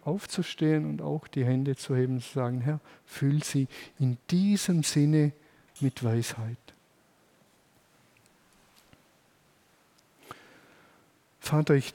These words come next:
danke dir für diese geniale Zusage.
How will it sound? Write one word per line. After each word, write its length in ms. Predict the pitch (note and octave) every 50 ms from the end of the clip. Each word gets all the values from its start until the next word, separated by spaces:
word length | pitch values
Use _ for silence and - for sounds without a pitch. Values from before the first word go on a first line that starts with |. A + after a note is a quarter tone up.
| _
danke 380 | - C#3+ C#3 D3+ D3 - D3+ C#3+
dir 180 | C#3 C#3 C3+
für 140 | B2 C#3 C3+
diese 400 | B2 C3+ B2+ A2+ C3+ C3+ C3 A#2+ - - _ _ _ _
geniale 580 | - - C#3+ C3+ C3 B2+ B2 B2 C3 C3 C3 B2+
Zusage. 760 | - - C3 B2+ B2+ - - B2 A#2 A2+ A#2 A#2 A#2+ A2+ G#2+